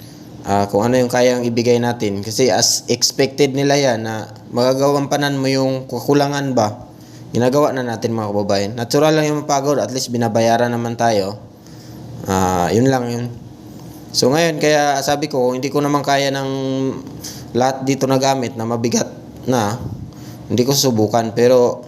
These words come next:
unti-unti, again, nag-add, nagdadagdag ako depending na lang sa kung kaya ng katawan ko. So dito, unti-unti lang naman ako nagdagdag. Ito na yung dinagdag ko ngayon, pinaka,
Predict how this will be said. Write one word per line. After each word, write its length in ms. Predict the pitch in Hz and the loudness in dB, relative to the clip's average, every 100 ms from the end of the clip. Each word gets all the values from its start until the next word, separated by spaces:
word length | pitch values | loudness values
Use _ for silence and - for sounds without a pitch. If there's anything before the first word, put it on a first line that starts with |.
| - - - - - - - - | -14 -14 -16 -16 -16 -18 -14 -2
unti-unti, 480 | 123 165 170 170 147 | 2 4 4 2 2
again, 320 | 139 160 143 | 2 2 2
nag-add, 560 | 131 131 135 139 - 113 | 2 4 2 0 -8 -6
nagdadagdag 800 | 123 120 120 120 131 139 135 135 | -4 -4 -2 2 2 2 0 0
ako 160 | 131 | 0
depending 560 | 135 117 131 127 131 127 | 0 -2 0 0 0 2
na 80 | 127 | 2
lang 240 | 127 123 - - - | 2 -2 -10 -16 -10
sa 560 | - 117 117 117 107 - - - - - - | -2 2 2 2 0 -4 -12 -20 -20 -14 -2
kung 80 | 113 | 0
kaya 320 | 120 120 120 | 4 4 2
ng 240 | 120 117 | -2 -6
katawan 400 | - 120 117 110 107 | -2 2 2 2 -2
ko. 160 | 107 113 - - - - - - - - - - - - - | -4 -4 -10 -16 -18 -18 -18 -18 -18 -18 -18 -18 -18 -6 0
So 80 | |
dito, 240 | 135 170 175 | 2 4 4
unti-unti 400 | 156 156 156 175 | 4 2 0 2
lang 160 | 165 | 2
naman 240 | 165 160 160 | 2 0 -2
ako 160 | 156 | 0
nagdagdag. 560 | 160 151 160 143 127 113 | 0 2 2 2 0 0
Ito 160 | 120 147 | -2 0
na 160 | 151 | 0
yung 160 | 147 147 | 0 0
dinagdag 400 | 143 139 135 135 | -2 0 0 0
ko 160 | 143 | 0
ngayon, 240 | 143 123 120 | 2 2 0
pinaka, 640 | 120 123 120 120 117 - | 0 0 0 -2 -4 -12